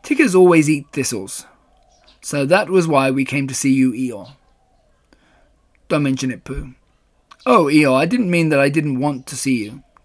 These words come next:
"Quite, quite." "But your new stripy friend, naturally, he wants his breakfast." "What did you say his name was?"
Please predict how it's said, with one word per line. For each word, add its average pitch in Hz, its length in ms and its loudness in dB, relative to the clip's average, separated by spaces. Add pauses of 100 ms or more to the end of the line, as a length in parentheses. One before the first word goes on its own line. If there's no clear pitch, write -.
(340)
"Quite, 131 360 -8
quite." - 380 -16 (1080)
"But 190 260 -2
your 190 200 6
new 214 400 2
stripy 180 420 2
friend, 139 340 -2
naturally, 147 500 -2
he 208 280 -6
wants 160 380 -2
his 151 180 -2
breakfast." - 800 -12 (1080)
"What 190 180 -6
did 175 180 -4
you 190 80 0
say 202 340 2
his 180 200 2
name 185 240 -2
was?" 185 440 0